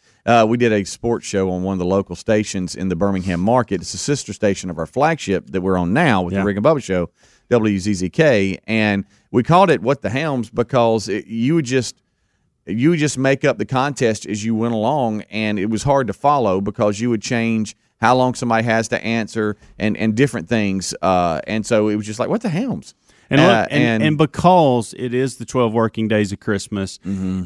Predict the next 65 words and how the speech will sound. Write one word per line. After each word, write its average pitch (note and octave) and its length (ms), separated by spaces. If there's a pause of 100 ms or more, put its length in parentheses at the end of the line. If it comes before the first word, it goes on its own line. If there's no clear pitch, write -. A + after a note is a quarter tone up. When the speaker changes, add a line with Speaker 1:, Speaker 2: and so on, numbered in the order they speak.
Speaker 2:
and C#3 180
we G3+ 100
kinda D#3+ 300
feel, A2 220
well, G#2 120
let's D#3+ 340
be A#2 180
honest, F2 260
we F#3+ 160
kinda C#3+ 240
feel A#2 220
left G#2 320
out F#2 260
in F#2 40
the G2+ 40
kickoff F#2 400
hour F2+ 280
that G2+ 100
Speaker 1:
Yeah. - 80
Speaker 2:
we C3+ 120
don't A2 200
get G#2 160
to F2 60
do F2 180
things D#2+ 320
like D2+ 220
this. D2+ 200
Speaker 1:
Well, A#3 140
yeah, G3+ 260
I F3+ 80
mean, F3+ 180
we're G#3 120
part G3 340
of D3 160
the, B2+ 160
the B2 160
main D3 280
show, F#3+ 200
Speaker 2:
We C4 120
Speaker 1:
but, A3 140
Speaker 2:
are, G2 120
Speaker 1:
but, D#3 160
Speaker 2:
we E3+ 80
Speaker 1:
but D#3+ 100
Speaker 2:
are. F#2 140
Speaker 1:
yet D3+ 180
we F3+ 140
also E3+ 320
like C3+ 240
to A#2 60
give A#2+ 180
stuff A#2 280
away. G#2+ 520
And B2+ 120
Speaker 2:
Exactly. A#2+ 600
Speaker 1:
it C3 60
just, C3+ 200
we C3+ 120
have B2 140
no C3 140
budget, C3 400
unfortunately, A2 600
Speaker 2:
And D3 40
so D3 200
Speaker 1:
for C#3+ 60